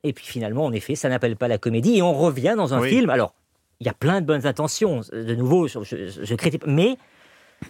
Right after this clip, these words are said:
Speaker 1: ah, le, celui, ce film-là, plein de bonnes intentions, plein de dénonciations, et on va tous y avoir droit. J'ai, j'ai pris mon petit cahier, j'avais noté, il y avait toutes les croix, j'ai même fait,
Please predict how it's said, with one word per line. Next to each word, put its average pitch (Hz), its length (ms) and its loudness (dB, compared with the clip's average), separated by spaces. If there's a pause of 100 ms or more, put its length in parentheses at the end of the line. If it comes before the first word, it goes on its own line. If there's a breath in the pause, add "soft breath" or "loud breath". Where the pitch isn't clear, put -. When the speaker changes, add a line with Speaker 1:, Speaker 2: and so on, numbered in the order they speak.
(140)
Speaker 1:
ah, 131 100 -4 (160)
le, 151 160 0
celui, 180 400 2
ce 190 160 2
film-là, 180 680 2 (240)
plein 240 500 4
de 190 100 4
bonnes 165 260 2
intentions, 170 580 -2
plein 247 640 2
de 220 100 8
dénonciations, 170 720 0
et 160 60 0
on 165 120 2
va 175 140 0
tous - 460 -4
y 214 40 2
avoir 180 140 2
droit. 180 160 2
J'ai, 170 120 -2 (100)
j'ai 160 120 2
pris 175 120 0
mon 160 80 2
petit 143 180 -6
cahier, 139 360 2
j'avais 147 220 2
noté, 139 320 2
il 240 60 2
y 254 40 6
avait 190 140 4
toutes - 200 -6
les 143 80 4
croix, 185 300 2
j'ai 170 120 2
même 160 200 2
fait, 175 220 2